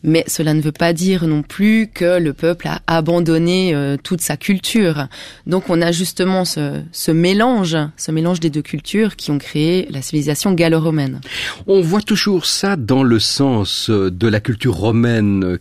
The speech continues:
Speaker 2: qui civilise, entre guillemets, euh, les Celtes, donc les Gaulois. On oublie peut-être que ça s'est fait de l'autre côté, que ces fameux Gaulois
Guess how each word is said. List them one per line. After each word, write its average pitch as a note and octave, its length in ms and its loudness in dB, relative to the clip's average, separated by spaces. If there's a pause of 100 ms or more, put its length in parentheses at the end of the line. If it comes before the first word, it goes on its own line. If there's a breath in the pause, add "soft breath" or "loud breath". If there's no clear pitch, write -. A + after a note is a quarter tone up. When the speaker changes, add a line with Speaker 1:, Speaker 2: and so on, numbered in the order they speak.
Speaker 2:
qui G#2 180 -6
civilise, B2 1000 2
entre G#2+ 380 0
guillemets, F#2+ 640 0
euh, D#2+ 260 -6
les E2 220 -6
Celtes, F#2+ 520 -4 (180)
donc A2+ 300 -2
les G2 80 0
Gaulois. A2+ 340 2 (520 loud breath)
On A3 160 4
oublie C3 260 2
peut-être - 480 -4
que A#2+ 260 2 (100)
ça - 160 -2
s'est - 180 -2
fait B2+ 220 0
de F#2+ 140 -4
l'autre A2+ 460 2
côté, G3+ 560 -2
que A#2+ 260 2 (300 loud breath)
ces - 260 0
fameux A2 320 2
Gaulois G2+ 520 0